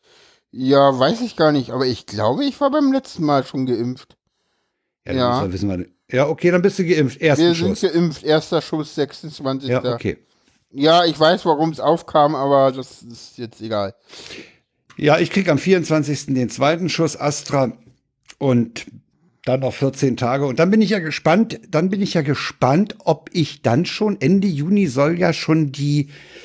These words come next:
Speaker 2: Impfnachweis-App, äh,
Speaker 1: Genau.
Speaker 2: im Umlauf sein. Bin ich ja gespannt, ob ich dann schon einen Q-R-Code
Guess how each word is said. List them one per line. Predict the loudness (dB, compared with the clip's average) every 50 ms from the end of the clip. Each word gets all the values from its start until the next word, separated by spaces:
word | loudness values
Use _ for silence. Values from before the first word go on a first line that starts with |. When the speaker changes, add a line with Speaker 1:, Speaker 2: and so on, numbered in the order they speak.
| -20 -20 -20 -20 -20 -20 _ _
Speaker 2:
Impfnachweis-App, | 0 2 2 2 2 2 2 2 0 0 -2 -2 -2 -4 -6 -8 -8 -8 -8 -14 -16 -18 _ _ _ _ _ _
äh, | 0 2 2 2 2 0
Speaker 1:
Genau. | 0 -2 -4 -4 -2 0
Speaker 2:
im | 2 2 2 0
Umlauf | 0 0 0 0 -2
sein. | -2 -4 -4 -2 0
Bin | 2 2 4
ich | 4
ja | 2
gespannt, | 2 2 0 -2 -2 0 0 2 2 0 0 -2
ob | -4 -2 -2
ich | -2 0 0
dann | 0 0 0 0
schon | 0 0 0 2
einen | 2 2 2
Q-R-Code | 0 -2 -2 0 0 0 -2 -2 -2 -4 -4 -4 -6